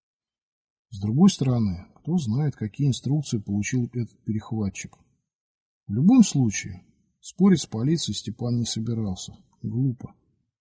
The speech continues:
Да и инструкции конторы гласили, что надо выполнять все требования властей. До определённого предела, разумеется. Грузовик остановился. Степан достал прозрачную папку с документами и открыл дверцу.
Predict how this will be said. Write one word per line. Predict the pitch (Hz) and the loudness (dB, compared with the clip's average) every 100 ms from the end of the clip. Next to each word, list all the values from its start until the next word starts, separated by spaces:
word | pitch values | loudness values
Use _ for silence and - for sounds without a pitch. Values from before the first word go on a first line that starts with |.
| _ _ | _ _
Да | 104 151 | 0 6
и | 240 | 8
инструкции | 214 220 226 - 180 | 8 6 4 4 2
конторы | 156 139 127 160 147 | 4 2 2 2 2
гласили, | 131 127 - 123 110 | 2 0 0 -2 -2
что | - 110 | -2 0
надо | 151 180 156 | 4 4 2
выполнять | 147 143 143 143 127 | 0 0 4 4 2
все | - 165 | 0 -2
требования | 135 131 135 123 117 | 0 0 2 2 0
властей. | 110 110 - - 98 92 - _ _ _ _ _ - | -2 -4 -8 -6 -6 -6 -16 _ _ _ _ _ -8
До | 127 | -6
определённого | 123 123 123 143 135 113 104 | -2 -2 0 2 4 2 0
предела, | 117 131 127 98 | -4 -2 0 0
разумеется. | 95 92 101 92 87 - - _ _ _ _ _ _ _ _ _ _ _ _ _ _ _ _ _ _ _ | -2 0 0 -2 -6 -12 -16 _ _ _ _ _ _ _ _ _ _ _ _ _ _ _ _ _ _ _
Грузовик | 104 113 110 143 175 - | -4 -4 0 0 0 -2
остановился. | - 110 113 113 101 92 - - _ _ _ _ _ | -6 -4 -2 -4 -4 -8 -14 -20 _ _ _ _ _
Степан | _ 127 135 190 139 | _ -10 0 2 2
достал | 117 - 139 | 0 -2 -4
прозрачную | 120 120 117 127 - 104 | -2 -2 0 -2 -2 -6
папку | - 104 - 104 | -4 -8 -6 -6
с | |
документами | 98 - 131 170 156 117 110 | -6 -4 0 2 0 -2 -4
и | |
открыл | 101 131 135 | -6 -4 -2
дверцу. | 113 113 104 - 95 | 0 -2 -2 -6 -12